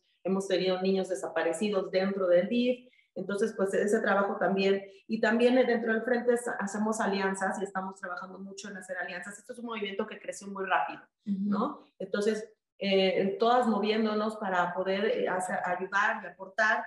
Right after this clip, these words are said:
Speaker 1: Hemos llegado a hacer alianzas muy buenas. Ahorita estamos haciendo una alianza con la Barra Mexicana de Abogados, eh, con una organización de abogados pro bono. Eh, tenemos la de Vimor, de Maite.
Speaker 2: Ujú. Tenemos Adivac,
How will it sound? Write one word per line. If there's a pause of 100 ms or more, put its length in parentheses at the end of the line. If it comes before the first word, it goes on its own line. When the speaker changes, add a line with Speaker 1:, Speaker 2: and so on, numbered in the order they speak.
(240)
Speaker 1:
Hemos
llegado
a
hacer
alianzas
muy
buenas.
Ahorita
estamos
haciendo
una
alianza
con
la
Barra
Mexicana
de
Abogados, (320)
eh,
con
una
organización
de
abogados
pro
bono. (200)
Eh,
tenemos
la
de
Vimor,
de
Maite.
Speaker 2:
Ujú.
Tenemos
Adivac,